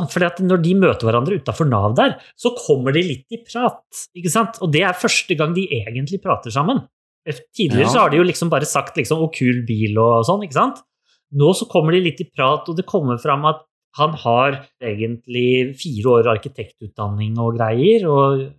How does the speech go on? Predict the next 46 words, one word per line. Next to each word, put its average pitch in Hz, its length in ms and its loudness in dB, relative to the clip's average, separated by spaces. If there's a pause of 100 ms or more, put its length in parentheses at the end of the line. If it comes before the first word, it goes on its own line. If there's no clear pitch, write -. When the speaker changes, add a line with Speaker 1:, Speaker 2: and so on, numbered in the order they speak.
(280)
Speaker 1:
og 143 60 -4
de 196 100 2
former 117 720 0
et 147 160 0
slags - 680 -4
vennskap 104 680 -6 (140)
på - 100 -16
kort 107 220 -6
tid. 101 200 -14 (640)
Og 269 60 -2
så 349 160 2
klipper 349 320 2
vi 226 80 -2
til 262 100 -4
neste 220 280 0
dag, 156 200 4
og 185 160 2
neste 196 300 -4
scene, 202 320 2
jo, 214 200 2
da 185 200 2
er 180 160 2
Jonas 143 320 2
på 208 140 2
god 180 240 -2
fart 214 320 -2
inn 151 140 -6
i 180 60 -2
det 147 160 4
krysset 127 360 -4
igjen. 104 220 -2 (360)
Og 180 80 -10
hvem 175 160 2
er 156 80 2
det 143 80 2
han 151 100 0
møter? 202 420 2 (460)
Denne 226 360 2
gangen 185 320 4 (220)
så 262 200 0
møter 165 320 4
han 147 160 2
jo 185 100 6
da 143 180 4 (260)
hun 156 240 0
dama. 113 460 2